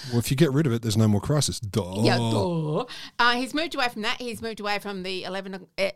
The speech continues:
Speaker 2: eleven A M media conferences. He announced all the, um,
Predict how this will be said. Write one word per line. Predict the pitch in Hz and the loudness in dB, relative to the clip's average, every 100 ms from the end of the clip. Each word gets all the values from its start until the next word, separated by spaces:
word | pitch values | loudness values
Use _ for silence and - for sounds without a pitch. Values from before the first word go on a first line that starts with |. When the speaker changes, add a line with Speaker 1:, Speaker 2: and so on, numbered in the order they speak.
| 208 | -4
Speaker 2:
eleven | 202 196 190 | -4 -2 -2
A | 185 | -2
M | 180 175 170 170 | -2 -2 -2 -4
media | 180 185 185 185 | -4 -4 -4 -8
conferences. | 190 - 214 254 320 - - - - | -12 -10 -6 -4 -4 -6 -14 -18 -8
He | - 220 208 208 202 | 2 4 4 2 0
announced | 202 214 208 - | -2 -4 -6 -12
all | - 196 190 185 185 | -12 -8 -8 -8 -8
the, | 196 190 180 185 - | -8 -6 -8 -8 -4
um, | 180 175 170 175 160 | -4 -4 -6 -10 -12